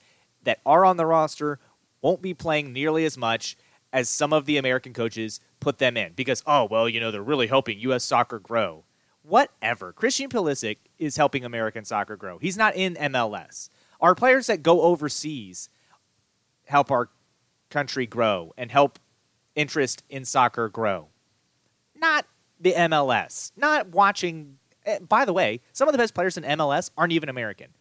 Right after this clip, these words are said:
So I don't know what that's about in terms of, like, we need to have our players be from M L S. No, we don't. We need our players to be good. And for them to improve, they usually have to go overseas.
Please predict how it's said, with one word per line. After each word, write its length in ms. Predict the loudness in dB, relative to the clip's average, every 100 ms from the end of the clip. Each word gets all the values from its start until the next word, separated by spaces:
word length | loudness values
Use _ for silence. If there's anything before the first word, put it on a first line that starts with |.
| _
So 340 | 2 6 6 6 _ _ _ 0
I 80 | 4
don't 100 | 6
know 80 | 6
what 140 | 4
that's 180 | 2 -4
about 280 | -10 -16 -20 _ _
in 120 | -12
terms 260 | -6 -4 -2
of, 100 | 0
like, 200 | 2 2
we 180 | 0 -2
need 180 | -2 -2
to 80 |
have 180 | 2 4
our 120 | 2
players 260 | 0 -2 -4
be 120 | -8
from 160 | -10 -8
M 100 | -8
L 120 | -8
S. 240 | -10 -12 -20 _ 0
No, 200 | 4 4
we 160 | 4
don't. 340 | 0 -2 -2 _ _ _ _
We 120 | -6
need 320 | -2 -2 -2 -2
our 100 | -4
players 420 | 0 2 2 -2
to 80 | -8
be 120 | -8
good. 380 | -6 -4 -4 -6 _ _
And 160 | -16 -8
for 60 |
them 180 | -2 0
to 120 | 0
improve, 440 | -4 -4 0 0 0
they 80 | -4
usually 360 | -6 -8 -4
have 140 | -4 -4
to 60 |
go 140 | -4 -4
overseas. 680 | -4 -10 -12 -12 -16 -20